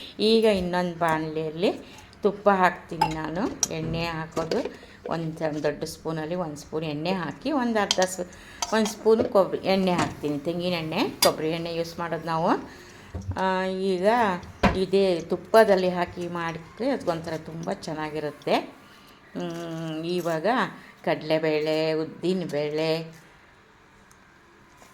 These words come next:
ಸಾಸಿವೆ, ಜೀರಿಗೆ, ಅರಿಶಿನ ಪುಡಿ,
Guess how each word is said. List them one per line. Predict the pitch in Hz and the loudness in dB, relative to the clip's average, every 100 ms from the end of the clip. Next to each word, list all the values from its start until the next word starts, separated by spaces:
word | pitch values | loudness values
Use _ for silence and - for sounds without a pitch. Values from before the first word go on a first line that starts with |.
| - - - - - - | -20 -20 -20 -20 -20 -14
ಸಾಸಿವೆ, | - 143 147 175 180 196 175 160 156 160 160 - - - - - - - - - - - | -8 -4 -2 -2 -2 -4 -4 0 0 -2 -6 -12 -20 -20 -20 -20 -20 -20 -20 -20 -20 -12
ಜೀರಿಗೆ, | 151 156 170 175 180 143 151 160 160 160 - - - - - - - - - - | -6 -4 -4 -2 -2 -2 -2 0 -2 -4 -12 -20 -20 -20 -20 -20 -20 -20 -16 -8
ಅರಿಶಿನ | 143 139 - 185 185 | -8 -8 -4 -2 -2
ಪುಡಿ, | 156 156 156 160 160 | -2 -2 0 0 -2